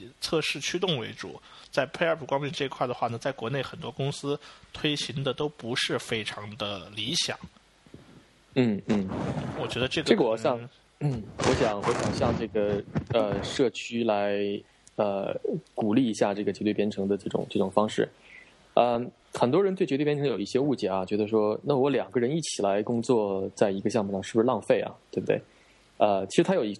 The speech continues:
Speaker 2: 它有几个非常非常好的地方。呃，第一个，首先说你结对编程的时候，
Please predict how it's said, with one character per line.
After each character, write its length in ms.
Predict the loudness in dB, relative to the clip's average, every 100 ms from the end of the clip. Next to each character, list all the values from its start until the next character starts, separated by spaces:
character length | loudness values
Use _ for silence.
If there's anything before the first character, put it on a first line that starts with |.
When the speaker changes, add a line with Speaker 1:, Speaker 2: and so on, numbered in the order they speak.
| 0
Speaker 2:
它 120 | 2
有 80 | 2
几 140 | 0
个 100 | -4
非 320 | -6 2 2 2
常 180 | -4
非 120 | 0 0
常 180 | 0
好 180 | -2 -2
的 220 | 0 -4 -2
地 100 | -6
方。 240 | -2 -2 -4 -12 _
呃， 220 | -2 -2 -2 2
第 160 | 2
一 60 | 4
个， 140 | 2
首 120 | 2
先 160 | 0 -2
说 220 | 2 2
你 100 | 2
结 160 | -2 0
对 80 | 2
编 160 | 2
程 140 | 2 -2
的 80 |
时 100 | 0
候， 240 | 2 2